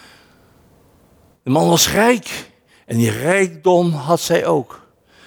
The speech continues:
En op een gegeven moment gaat het fout. En, en, en Job, die, die, die la-, la-, raakt in haar beleving, raakt hij aan lagere wal. En dan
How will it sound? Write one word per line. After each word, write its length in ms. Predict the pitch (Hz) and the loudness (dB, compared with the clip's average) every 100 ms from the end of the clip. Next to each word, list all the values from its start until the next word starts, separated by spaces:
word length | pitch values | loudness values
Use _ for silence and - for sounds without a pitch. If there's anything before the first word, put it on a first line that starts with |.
| - - - - _ | -20 -20 -20 -20 _
En 140 | 160 190 | -2 0
op 100 | 175 | -2
een 60 | |
gegeven 480 | 147 214 254 226 175 | -4 0 0 0 0
moment 200 | 202 196 | 0 0
gaat 220 | 190 196 | -2 -2
het 160 | 170 - | -2 -6
fout. 600 | - 233 185 - - - _ _ _ - - - | -2 -2 -2 -6 -14 -16 _ _ _ -20 -14 -2
En, 220 | 170 180 | -2 0
en, 200 | 180 175 | -2 -2
en 160 | 165 | 0
Job, 300 | 175 240 240 | 2 2 0
die, 200 | 175 180 | -6 -8
die, 180 | 165 180 | -8 -12
die 200 | 165 160 - | -12 -14 -8
la-, 380 | 147 190 185 | -2 0 0
la-, 220 | 180 180 - - | 0 -2 -4 -4
raakt 320 | 185 190 - | -2 -2 -6
in 200 | - 160 | -2 0
haar 560 | 143 175 233 262 226 135 101 101 - - | 0 -2 0 0 0 -4 -14 -20 -20 -12
beleving, 1000 | 113 135 147 160 139 110 117 135 165 - _ - - _ | -2 0 2 2 0 -2 0 0 -2 -6 _ -20 -20 _
raakt 360 | - 151 160 - | -4 -2 -2 -4
hij 320 | 147 147 127 | -2 -2 -2
aan 180 | 127 123 | -2 -2
lagere 520 | 127 135 123 - 113 | 0 -2 -4 -6 -8
wal. 500 | 110 127 104 90 - _ _ _ _ _ _ _ - - - - _ _ - | 0 0 0 -6 -16 _ _ _ _ _ _ _ -20 -20 -20 -20 _ _ -8
En 140 | 104 | -2
dan 400 | 107 110 98 92 | 0 0 -2 -6